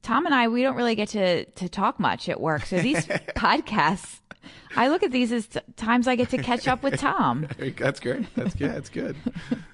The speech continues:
Speaker 1: So how was, how was Christmas and New Year's, Tom?
Speaker 2: Glad they're over. I'm glad to be back in the new year. So,
Speaker 1: Aw.
Speaker 2: um, no, I like to see it come. I like to see it go. Isn't that kind of the thing? So
Speaker 1: Yeah. So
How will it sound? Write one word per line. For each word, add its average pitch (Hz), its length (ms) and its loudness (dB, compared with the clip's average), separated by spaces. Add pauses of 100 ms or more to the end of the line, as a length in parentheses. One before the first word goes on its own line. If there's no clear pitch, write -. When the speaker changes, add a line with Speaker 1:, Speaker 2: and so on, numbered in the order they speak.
(720)
Speaker 1:
So 269 180 0
how 269 200 4
was, 277 160 0
how 294 200 -2
was 311 100 -4
Christmas 220 600 -2
and 208 120 2
New 262 140 2
Year's, 180 420 0
Tom? 190 460 2 (800)
Speaker 2:
Glad 95 280 -2
they're 87 140 2
over. 80 220 0
I'm 80 140 -8
glad 85 220 -8
to 82 60 -8
be 85 140 -6
back 85 320 -4
in 87 60 -8
the 82 80 -8
new 82 100 -6
year. 80 380 -8
So, - 60 0
Speaker 1:
Aw. 180 580 0
Speaker 2:
um, 185 120 -6
no, 170 80 4
I 139 120 6
like 143 160 2
to 123 80 -6
see 117 140 2
it 107 60 2
come. 110 260 0
I 92 40 -2
like 87 180 -4
to - 60 -12
see 90 160 -4
it - 120 -4
go. 78 280 -4
Isn't - 180 -14
that 87 140 -14
kind 95 220 -12
of 98 80 -16
the - 100 -16
thing? 104 280 -14
So - 200 -16 (200)
Speaker 1:
Yeah. 196 260 4
So 240 340 2